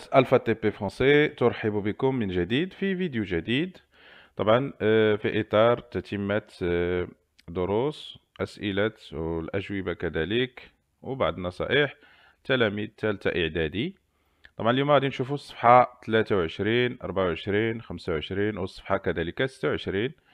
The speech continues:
غادي نقراو النصوص، غادي نشرحوا، غادي نجاوبوا على الأسئلة. هادشي كامل غادي نشوفوه في هذا الفيديو هذا. مرحبا بكم مرة أخرى. طبعا إلا كنتوا أول خطرة كتشوفوا هذا الفيديو هذا، ما فيها باس ت-،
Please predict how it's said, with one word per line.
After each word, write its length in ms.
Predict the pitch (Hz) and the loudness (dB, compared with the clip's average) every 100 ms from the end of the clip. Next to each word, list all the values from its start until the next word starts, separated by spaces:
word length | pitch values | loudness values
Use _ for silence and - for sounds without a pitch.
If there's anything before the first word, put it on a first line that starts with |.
| _ _ _ | _ _ _
غادي 140 | 156 165 | -4 -4
نقراو 480 | 123 98 104 120 - - | 0 4 4 2 -4 -10
النصوص، 640 | 92 95 90 - 98 107 82 | -8 -6 -8 -6 -6 -4 -6
غادي 220 | 110 156 | -6 -6
نشرحوا، 580 | - 78 - 90 95 - - | -8 -8 -6 -6 -4 -8 -12
غادي 320 | 80 87 127 | -8 -6 -6
نجاوبوا 360 | 156 127 117 107 | -6 -4 -2 0
على 100 | 92 | -2
الأسئلة. 880 | - - - 78 80 104 117 - _ _ _ _ _ _ _ _ | -4 -10 -10 -6 2 2 2 -4 _ _ _ _ _ _ _ _
هادشي 260 | 101 104 104 | -4 -4 -2
كامل 280 | 101 98 107 | 0 0 0
غادي 160 | 95 | -2
نشوفوه 320 | 98 117 135 127 | -2 -4 -2 2
في 100 | 123 | 2
هذا 100 | 113 | 2
الفيديو 360 | 117 104 92 | -2 -2 0
هذا. 300 | 87 113 151 107 | 2 2 2 0
مرحبا 340 | 135 135 147 | -6 0 0
بكم 440 | 101 - 165 180 - | 0 -2 -4 -4 -8
مرة 320 | 101 131 110 - | -6 -2 -2 -2
أخرى. 500 | 135 90 - 76 - _ | -6 -6 -6 -8 -8 _
طبعا 160 | 110 165 | -2 0
إلا 120 | 196 | 0
كنتوا 360 | 196 139 - 120 | -2 -4 -4 -4
أول 180 | 120 120 | -4 -6
خطرة 380 | - 131 123 - _ _ _ _ | -4 0 0 -2 _ _ _ _
كتشوفوا 400 | 107 - 123 110 | -6 -2 -2 -2
هذا 140 | 98 95 | 0 -2
الفيديو 340 | 90 82 82 | -2 -4 -4
هذا، 180 | 90 160 - _ _ _ _ _ | -4 -6 -8 _ _ _ _ _
ما 100 | 151 | -4
فيها 200 | 139 117 | 0 2
باس 340 | 113 113 - | 2 0 -2
ت-، 460 | _ - 90 78 | _ -8 -6 -6